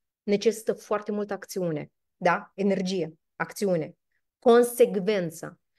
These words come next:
și dorință autentică de a servi și a contribui la ceilalți, dar cel mai important, credința și angajamentul tău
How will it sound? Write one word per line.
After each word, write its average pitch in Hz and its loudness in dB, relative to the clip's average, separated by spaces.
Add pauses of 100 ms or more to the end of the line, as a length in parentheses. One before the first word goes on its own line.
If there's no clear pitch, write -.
și - -2
dorință 226 4
autentică 226 2
de 175 0
a 180 0
servi 180 -2 (220)
și - -4
a 233 0
contribui 214 0
la 214 -2
ceilalți, 185 2
dar 190 0
cel 262 4
mai 269 0
important, 214 -2
credința 202 0
și 247 -6
angajamentul 202 -2
tău 220 0